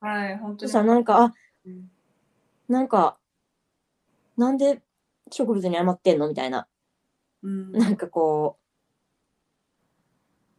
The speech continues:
Speaker 2: う、「ああ」みたいな。
Speaker 1: <laughs> わかるよ。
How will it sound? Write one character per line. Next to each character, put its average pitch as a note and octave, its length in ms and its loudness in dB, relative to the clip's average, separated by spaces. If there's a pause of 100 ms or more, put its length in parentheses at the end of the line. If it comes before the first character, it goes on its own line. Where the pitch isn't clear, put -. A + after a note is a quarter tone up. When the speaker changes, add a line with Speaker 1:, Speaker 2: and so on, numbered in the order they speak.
(1000)
Speaker 2:
う、 A3 40 -4
「あ D#3+ 280 2
あ」 C#3 80 -6
み D3+ 60 -8
た D3+ 120 -8
い C3 80 -6
な。 B2+ 140 -6
Speaker 1:
<laughs> F#3 40 -4 (2750)
わ F#3+ 120 2
か G#3+ 120 2
る F#3+ 120 -2
よ。 C#3 200 -10